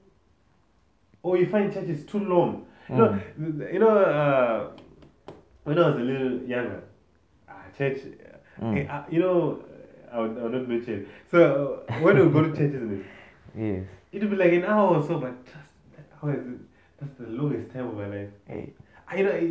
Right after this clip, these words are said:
Speaker 1: did not actually want it. I loved God. I, like, I need to know more about God.
Speaker 2: Mm.
Speaker 1: But this thing is taking too long.
Speaker 2: <laughs>
Speaker 1: This thing takes too long.
Speaker 2: Yes.
Speaker 1: Understand?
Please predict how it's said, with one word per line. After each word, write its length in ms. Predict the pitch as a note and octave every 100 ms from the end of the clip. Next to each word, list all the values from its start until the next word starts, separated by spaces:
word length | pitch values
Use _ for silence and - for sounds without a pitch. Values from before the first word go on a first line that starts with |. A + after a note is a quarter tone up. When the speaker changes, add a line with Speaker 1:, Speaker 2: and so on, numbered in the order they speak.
| D3
Speaker 1:
did 100 | G3+ -
not 120 | D#3+
actually 320 | D3+ - D#3
want 280 | C#3 C3 B2
it. 280 | A2 G2+ -
I 120 | B2
loved 520 | B2+ C#3 C3+ B2+ - G2
God. 220 | G#2 G#2
I, 40 | G#2+
like, 120 | A#2
I 80 | C3
need 160 | D3 C#3+
to 80 |
know 420 | A2+ A#2+ A#2 G#2+ G2+ G#2+
more 140 | A2 F#2+
about 100 | F2+
God. 160 | G2+ F#2+ - -
Speaker 2:
Mm. 200 | B2 G#2
Speaker 1:
But 140 | -
this 100 | D3 -
thing 140 | D3
is 100 | B2 -
taking 240 | C3+ B2
too 100 | C3
long. 420 | B2+ A2+ A2 -
Speaker 2:
<laughs> 920 | - C#3 - D#3 D3 D3+ C3 - -
Speaker 1:
This 120 | D#3+ E3
thing 200 | F3 D#3 C#3+
takes 320 | D#3 D3+ -
too 80 | D3+
long. 260 | C#3+ A#2 G#2 G#2
Speaker 2:
Yes. 400 | G#2 G2+ E2+ - -
Speaker 1:
Understand? 380 | B2 B2+ G2